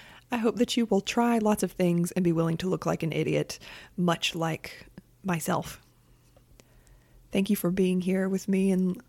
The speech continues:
letting me talk into your ear for seventeen minutes. Uh, I want to say an extra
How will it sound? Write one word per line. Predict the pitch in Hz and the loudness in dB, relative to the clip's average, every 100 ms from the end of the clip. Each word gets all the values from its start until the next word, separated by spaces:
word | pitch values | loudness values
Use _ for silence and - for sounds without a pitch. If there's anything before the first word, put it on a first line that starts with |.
| - - - - | -20 -20 -10 2
letting | 240 214 | 4 6
me | 214 | 6
talk | 220 202 196 | 8 6 6
into | 196 | 4
your | 180 175 | 4 6
ear | 175 | 6
for | 170 180 | 4 2
seventeen | - 175 170 185 180 | 2 0 0 2 4
minutes. | 180 175 175 - - - - - - - - - | 4 4 0 -6 -10 -20 -20 -20 -20 -20 -20 -8
Uh, | 190 95 | -4 -2
I | 196 | 0
want | 175 175 | 2 0
to | |
say | - - 202 196 190 | -2 -4 -2 0 0
an | 185 - | 0 0
extra | 190 - - 196 175 | -2 -2 -4 0 0